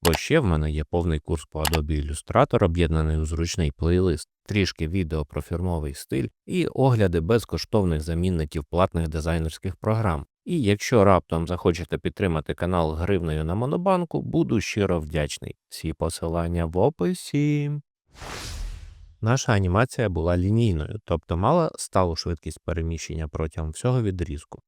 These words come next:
А сьогодні ми зробимо так, щоб швидкість на цьому відрізку десь прискорювалась, десь сповільнювалась.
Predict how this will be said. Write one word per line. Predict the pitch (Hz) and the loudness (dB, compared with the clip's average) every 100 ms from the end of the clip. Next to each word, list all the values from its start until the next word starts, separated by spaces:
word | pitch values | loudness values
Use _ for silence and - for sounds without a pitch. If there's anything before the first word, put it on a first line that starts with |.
| _ _ _ _ | _ _ _ _
А | 92 98 | 0 0
сьогодні | - 80 95 170 196 | -4 0 0 2 0
ми | 110 | 0
зробимо | 90 90 85 78 76 - | 2 0 0 -4 -6 -4
так, | 80 101 | -4 -4
щоб | - 127 | -6 -8
швидкість | - 101 - 87 - | 0 -2 0 -8 -4
на | 82 | -6
цьому | - 82 80 | -4 -4 -4
відрізку | 78 80 - - 104 | -4 -4 -6 -4 -2
десь | 165 233 | 0 -2
прискорювалась, | - 190 - - 160 156 151 151 151 135 | 0 -4 -2 0 2 2 0 0 0 0
десь | 123 139 | -2 -2
сповільнювалась. | - - 131 135 131 131 131 127 127 - | -4 -2 0 0 2 2 2 2 0 -2